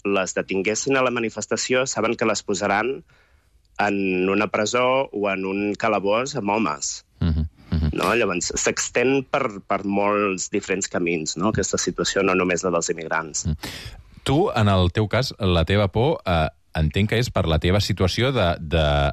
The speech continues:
Speaker 2: estranger, eh, estudiant, eh, i fins
Speaker 1: Clar.
Speaker 2: i tot aquesta persecució, perquè tu en, deus ser una persona blanca, suposo, no? Eh, amb, amb un
Speaker 1: Ahà.
Speaker 2: petitíssim accent, em,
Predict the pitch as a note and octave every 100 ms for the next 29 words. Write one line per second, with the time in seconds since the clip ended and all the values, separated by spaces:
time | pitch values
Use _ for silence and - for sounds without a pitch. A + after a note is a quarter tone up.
0 | - D#2+ D#2 - E2+ D#2+ D#2 G#2+ B2+ D#3+
1 | - - D#2+ D#2 D#2+ - - - F2 G2
2 | B2+ D#3 G3+ - - C#3+ - - - G#2+
3 | G#2+ - - G#2+ F#2+ G#2+ F#2 - - A2+
4 | C3+ - G#3 D#3 - A#2 G#2 F#2 B2+ F3+
5 | F#2+ - - - - - F2+ A2+ - D#2+
6 | - - D2 D#2 F2 - G2+ F#2+ E2+ -
7 | F#2+ E2+ F2+ A#2 D3 C#3+ F2+ A2 A2+ D3+
8 | A#2+ F#3 - G2 F#2 F2 F2 - - F#2
9 | - F2+ F#2 F2 F2 F#2 G#2+ G2+ A2 G#2+
10 | A#2 A#2+ C3+ A#2+ - C3 B2 A#2+ A2 -
11 | - - A#2+ - G#2+ G#2 G#2 G#2+ G#2